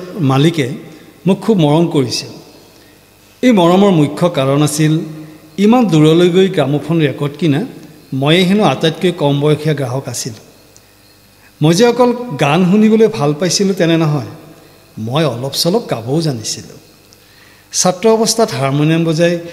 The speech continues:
গান গাবলৈ চন্দ্ৰ চৌধুৰী ডাঙৰীয়াই শিকাইছিল আৰু মাজে মাজে পাঠশালাৰ প্ৰখ্যাত শিল্পী ৰত্ন তালুকদাৰেও মোৰ গানৰ তদাৰক কৰিছিল। তেওঁ নিজে তবলা বজাই বজাই মোক গান গাবলৈ দি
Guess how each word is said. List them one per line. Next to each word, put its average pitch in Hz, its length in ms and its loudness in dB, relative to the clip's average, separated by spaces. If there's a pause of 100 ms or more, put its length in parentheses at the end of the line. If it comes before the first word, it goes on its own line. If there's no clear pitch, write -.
(240)
গান 135 220 -2
গাবলৈ 151 460 2 (320)
চন্দ্ৰ 147 360 0
চৌধুৰী 170 360 2
ডাঙৰীয়াই 156 400 2
শিকাইছিল 156 520 -4 (1200)
আৰু 233 120 4
মাজে 180 280 2
মাজে 208 220 2
পাঠশালাৰ 175 520 0
প্ৰখ্যাত 175 520 -4
শিল্পী 170 420 -2 (600)
ৰত্ন 151 360 0
তালুকদাৰেও 160 640 0 (280)
মোৰ 151 140 2
গানৰ 143 380 0 (460)
তদাৰক 147 380 0 (100)
কৰিছিল। 147 380 -2 (1400)
তেওঁ 269 120 4
নিজে 226 260 4
তবলা 185 360 2
বজাই 202 300 2
বজাই 202 220 2
মোক 202 200 0
গান 147 220 0
গাবলৈ 170 380 2
দি 175 280 -2